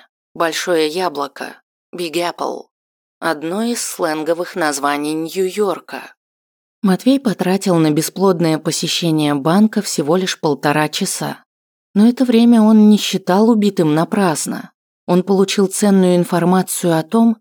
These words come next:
что без карточки социального страхования, которая имелась в кармане практически у каждого бомжа, в банке тебе делать нечего. Придётся рисковать собственной свободой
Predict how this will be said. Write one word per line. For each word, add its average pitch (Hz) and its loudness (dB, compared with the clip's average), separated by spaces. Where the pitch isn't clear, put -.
что - -4
без 156 -2
карточки 233 -4
социального 175 0
страхования, 170 0
которая 151 0
имелась 165 0
в - -12
кармане 165 0
практически 175 -2
у 180 4
каждого 180 0
бомжа, 190 0
в 156 -6
банке 214 2
тебе 151 0
делать 143 2
нечего. 170 0
Придётся 160 0
рисковать 156 0
собственной 151 -2
свободой 156 0